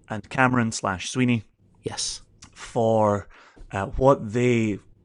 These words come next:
Speaker 1: A, organized for us, B, allowed us to do, uh, C, just the sheer fun of it.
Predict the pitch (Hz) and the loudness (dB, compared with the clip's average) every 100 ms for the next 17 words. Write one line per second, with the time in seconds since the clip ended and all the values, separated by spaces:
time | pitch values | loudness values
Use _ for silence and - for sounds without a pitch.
0 | _ - 151 151 - 143 156 170 160 156 | _ -2 0 0 2 2 4 0 0 -4
1 | - 147 143 135 120 - - 143 151 147 | -4 0 0 -2 -6 -10 -2 0 2 0
2 | - 113 110 110 104 - - 92 117 117 | -2 -2 0 0 -2 -4 -8 -4 0 2
3 | 117 113 - - - _ _ 101 95 - | 4 0 -4 -20 -20 _ _ -8 -8 -6
4 | - - - 120 117 110 107 175 160 120 | -4 -2 -2 -2 0 -2 -2 -6 -4 -4
5 | - - 165 143 - - 98 101 90 - | -2 -2 0 -2 -2 -8 -6 -4 -6 -8
6 | - | -12